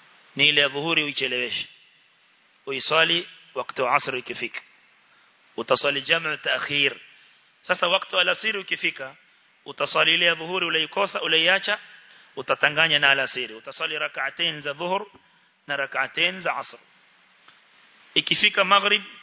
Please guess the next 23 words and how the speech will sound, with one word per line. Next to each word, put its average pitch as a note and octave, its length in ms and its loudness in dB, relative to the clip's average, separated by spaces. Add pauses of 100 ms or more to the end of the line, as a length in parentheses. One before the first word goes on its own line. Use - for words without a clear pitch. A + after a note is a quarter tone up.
bado F3+ 240 0
uko F3+ 120 -6
safarini, F#3 560 0 (380)
unachelewesha D3+ 680 2
maghrib. C3 320 -2 (760)
Ukifika G3 420 2
salatul F#3+ 440 0
isha, G#3 320 0 (420)
unaitanganya D3+ 680 2
maghrib F#3 360 4
kwanza G3+ 320 0
na C#3+ 140 -4
isha C#3+ 240 2
yake D3+ 240 0
kabisa. B2 460 -8 (200)
Hivi F3 180 2
ndivyo D#3+ 120 4
alivyokifanya C#3 640 -6
Mtume B2+ 220 -6
sallallahu A#2 240 -10
alayhi F#2+ 80 -18
wasallam. A2 140 -6 (260)
Lakini B2+ 80 -16